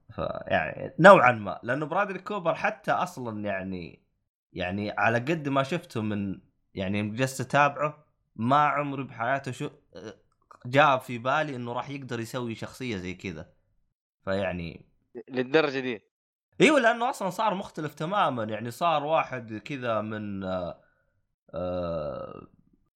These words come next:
Speaker 1: هذين اللي هم اللي يدقون جيتار، نفس الهرجه كذا، دقن وشعور كذا، وصوته كذا شوي غليظ.
Speaker 2: اوه.
Speaker 1: ايوه، يعني صار وا-، تحسه صار من جد شخصيه مختلفه.
Speaker 2: نفر ثاني.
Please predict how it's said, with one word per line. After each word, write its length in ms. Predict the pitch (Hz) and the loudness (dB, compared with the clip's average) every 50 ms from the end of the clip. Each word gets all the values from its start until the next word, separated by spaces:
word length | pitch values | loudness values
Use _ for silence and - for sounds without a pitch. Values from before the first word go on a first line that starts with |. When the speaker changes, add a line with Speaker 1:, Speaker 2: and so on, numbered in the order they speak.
| _ _ _ _ - | _ _ _ _ -10
Speaker 1:
هذين 300 | - 101 107 120 120 110 | -6 -2 0 2 4 4
اللي 160 | 107 101 104 110 | 4 4 2 2
هم 160 | 110 107 107 | 2 2 2
اللي 200 | 101 101 101 101 | 2 2 2 0
يدقون 400 | 95 107 98 95 113 113 107 98 | 0 0 -2 0 2 2 2 2
جيتار، 560 | 98 98 - - 113 104 98 92 - - - - | 0 -2 2 4 6 6 6 4 0 -4 -10 -8
نفس 260 | - 120 120 - - | -4 -4 -4 -4 -4
الهرجه 360 | 123 110 113 110 107 98 - 92 | -4 -2 0 0 0 -2 -4 -10
كذا، 580 | - - 113 95 92 90 90 90 90 90 64 65 | -8 -6 -6 -4 -2 -2 -2 -2 -2 -2 -4 -8
دقن 680 | 65 78 95 98 113 117 110 104 113 107 107 104 98 | -10 -8 -4 0 0 0 0 0 0 0 0 0 0
وشعور 880 | 95 92 90 90 90 90 90 - 110 107 104 110 113 110 104 95 - - | 0 0 -2 -2 -4 -4 -4 -4 -4 -2 -2 0 0 2 0 0 -2 -4
كذا، 480 | - 113 110 104 110 104 104 - - - _ _ _ _ _ _ _ - | -2 -2 0 2 2 2 2 0 -2 -14 _ _ _ _ _ _ _ -6
وصوته 520 | - 92 98 98 - 123 117 107 - 110 | -2 0 0 4 6 6 6 4 2 -2
كذا 200 | - - 113 104 | -4 -4 -2 -2
شوي 300 | 95 - 123 113 110 104 | -2 -2 0 0 0 2
غليظ. 440 | 98 101 104 110 110 107 107 107 92 - _ _ _ _ _ _ _ _ _ _ _ _ _ _ _ _ - | 2 2 2 2 2 2 0 -2 -4 -6 _ _ _ _ _ _ _ _ _ _ _ _ _ _ _ _ -8
Speaker 2:
اوه. 340 | 117 151 180 170 123 104 - _ _ _ _ _ - 160 | -4 -2 -2 -2 -2 -4 -6 _ _ _ _ _ -4 0
Speaker 1:
ايوه، 440 | 202 220 175 139 123 117 117 110 - | 2 2 4 4 4 4 2 0 -2
يعني 380 | 117 123 - 135 147 156 160 | -6 -4 0 2 2 4 4
صار 260 | 160 - 254 247 202 196 | 4 6 8 8 8 6
وا-، 560 | 214 196 120 139 147 - _ _ _ - 135 | 2 -2 -4 -6 -10 -12 _ _ _ -16 -14
تحسه 340 | 135 - 165 147 - - 139 | -12 -10 -10 -10 -8 -6 -4
صار 200 | - 208 180 143 | -2 -2 0 -2
من 120 | 127 120 | -4 -4
جد 180 | 160 180 - - | -6 -8 -10 -10
شخصيه 300 | 123 - - 156 131 107 | -14 -12 -10 -8 -8 -8
مختلفه. 520 | 98 - - 131 117 95 85 - - - _ _ _ _ _ _ _ _ _ _ - | -8 -8 -8 -8 -8 -8 -10 -14 -16 -20 _ _ _ _ _ _ _ _ _ _ 0
Speaker 2:
نفر 260 | 127 147 - 147 135 | 0 0 2 2 0
ثاني. 420 | - - 139 127 117 104 101 95 | 2 2 2 2 2 0 -4 -10